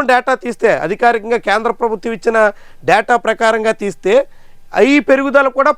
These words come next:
పద్నాలుగు ఐఐటీస్లో మాత్రమే నమోదైంది, మొత్తం అన్ని ఐఐటీస్లో కాదు. ఈ పద్నాలుగు ఐఐటీస్లో ఎలా పెరుగుదల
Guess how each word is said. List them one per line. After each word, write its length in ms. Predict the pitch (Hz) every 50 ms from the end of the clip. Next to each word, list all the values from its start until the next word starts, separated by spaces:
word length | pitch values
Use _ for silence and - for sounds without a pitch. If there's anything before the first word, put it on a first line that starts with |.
| - 226
పద్నాలుగు 480 | 208 190 190 240 277 277 285 285 262 277 269
ఐఐటీస్లో 540 | 269 269 269 262 - 269 254 - - 262 254 247 254
మాత్రమే 380 | 254 - - 254 254 285 277 247 233 - - - - - 156
నమోదైంది, 440 | 175 180 180 175 151 156 147 131 131 156
మొత్తం 180 | 180 - - 226 196
అన్ని 140 | 202 220 233 226
ఐఐటీస్లో 540 | 233 233 226 220 - 226 208 - - 208 226 214 - 143
కాదు. 200 | 131 120 101 92 - - - - - - - - - - - 180 247
ఈ 40 | 294 285 277
పద్నాలుగు 440 | 262 226 240 269 269 269 269 262 269 262
ఐఐటీస్లో 580 | 262 262 262 233 - 262 262 - - 277 285 294 285 - - - - - 165 196
ఎలా 140 | 226 262 262 220 - - -
పెరుగుదల 400 | 214 226 247 254 247 254 247 240